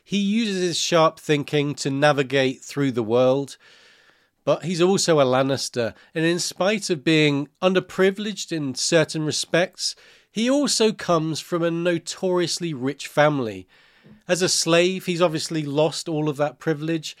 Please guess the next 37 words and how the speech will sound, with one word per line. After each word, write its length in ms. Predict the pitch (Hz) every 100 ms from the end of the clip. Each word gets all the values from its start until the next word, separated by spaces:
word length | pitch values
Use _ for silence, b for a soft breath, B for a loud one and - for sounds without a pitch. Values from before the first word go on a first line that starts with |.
| b
yet 320 | - 175 196 -
such 440 | - 208 202 -
is 140 | 180
the 120 | - 151
reputation 880 | 156 160 151 139 185 196 - 160
of 100 | 120
the 80 | 107
Lannisters 640 | 110 110 110 - 120 110 -
that 180 | 131
Tyrion 380 | - - 160 147
is 160 | 143 127
able 280 | 135 123 127
to 180 | -
harness 580 | 127 - 208 247 180 104
that 140 | - 101
reputation 760 | 107 101 101 117 110 - 143 b b b b
to 120 | 180
talk 460 | - - 190 190 -
his 180 | 175
way 200 | 135 147
out 360 | 131 120 123 -
of 100 | 123
trouble. 480 | - 160 139 95 - b b b b b b -
As 280 | 151 135
Lady 300 | 143 143 131
Gwyn 240 | 123 139 135
said, 340 | - 160 156
he's 340 | - 147 131 - b b _
armoured 520 | 175 220 196 147 139
in 260 | 139 131 127
promissory 640 | - - 151 160 - 151 143
notes 560 | 143 147 147 - - b b b b b b
as 260 | 175 170 139
the 100 | 151
Battle 420 | 123 143 - 143
of 100 | 135
Fire 580 | - 139 127 123 123